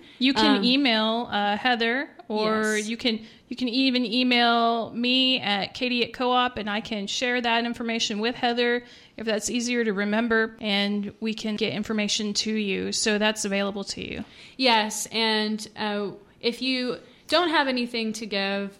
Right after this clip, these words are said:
Speaker 2: but you still wanna help out, and you also, you can also volunteer. We, um, we will need volunteers to be there the day of, and also to help set up, you know, and prep things the day, um, a cou-, the day before.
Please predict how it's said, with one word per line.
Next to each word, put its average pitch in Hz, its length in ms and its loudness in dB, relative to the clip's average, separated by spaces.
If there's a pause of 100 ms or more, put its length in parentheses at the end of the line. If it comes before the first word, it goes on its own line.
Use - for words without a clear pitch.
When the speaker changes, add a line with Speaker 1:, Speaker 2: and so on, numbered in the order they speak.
Speaker 2:
but 226 180 2
you 226 100 -2
still 254 340 2
wanna 220 240 2
help 202 260 -2
out, 196 180 2
and 196 100 -2
you 196 80 0
also, 214 460 -2 (340)
you 233 140 -4
can 240 160 -2
also 226 420 2
volunteer. 202 840 0
We, 208 240 -4
um, 202 300 -4
we 208 60 -2
will 208 100 0
need 208 180 0
volunteers 202 840 -2
to 214 200 -4
be 220 220 -2
there 214 420 2 (380)
the 226 100 2
day 214 320 2
of, 202 500 0 (300)
and 220 240 4
also 208 340 0
to 208 140 -8
help 202 240 -4
set 202 260 -2
up, 196 280 -4 (360)
you 214 140 -2
know, 202 160 -2
and 208 160 -2
prep 220 240 0
things 190 540 -2
the 208 120 -2
day, 196 360 -2
um, 196 440 -4
a 190 80 -8
cou-, - 240 -8
the 196 140 -2
day 196 140 -2
before. 185 580 -8